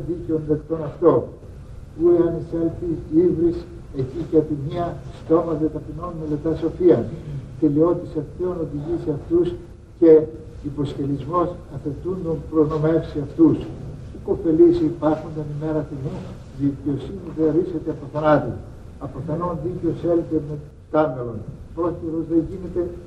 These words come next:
και πίχαρτος εις ευγόν απώλεια. Δικαιοσύνη αμόμους ορθομή οδούς, ασέβεια δε περιπίπτει αδικία, δικαιοσύνη ανδρών αυτών ρίεται αυτούς, τη διαπολία αυτών ολίκονται παράνομοι.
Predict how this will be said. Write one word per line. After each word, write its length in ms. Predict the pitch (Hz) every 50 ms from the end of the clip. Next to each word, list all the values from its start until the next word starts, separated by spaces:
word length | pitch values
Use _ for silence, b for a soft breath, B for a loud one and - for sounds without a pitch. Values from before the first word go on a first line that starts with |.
| - -
και 100 | - 151 143 135 - - - - - - - - -
πίχαρτος 520 | 156 180 180 170 170 165 - - 156 143 - -
εις 80 | - - 156
ευγόν 260 | 143 131 147 170 156 151 139
απώλεια. 420 | - 156 147 139 135 131 120 107 107 - - - - - - - - -
Δικαιοσύνη 680 | 135 - - 151 151 135 - - - 190 185 185 180 175 165 - - - - - - 135
αμόμους 460 | 135 135 143 160 175 170 165 156 143 - 156
ορθομή 480 | 139 - - - - 147 143 139 147 170 165 151
οδούς, 280 | 139 131 170 185 180 180 - - - - - - - 139
ασέβεια 440 | 135 - - 180 185 165 151 156 151 143 139
δε 100 | 175 170 - -
περιπίπτει 540 | 156 147 139 139 - 165 180 175 180 - 160 151
αδικία, 460 | 139 143 135 - - 151 170 180 180 180 180 - - - - - - -
δικαιοσύνη 500 | - - 151 139 - - 185 180 180 165 156
ανδρών 300 | 143 143 156 165 170 160 156 151
αυτών 240 | 143 - - 180 170 156 156 156
ρίεται 320 | 170 170 160 139 147 143 135
αυτούς, 260 | - - 170 180 185 180 180 175 180 - - - -
τη 60 | - 143 139
διαπολία 520 | 156 147 - 143 139 139 160 185 180 156 143
αυτών 260 | - - - 180 175 165 156 156
ολίκονται 420 | 160 170 165 175 170 165 180 175 160 - - -
παράνομοι. 500 | 147 156 156 160 151 139 127 123 113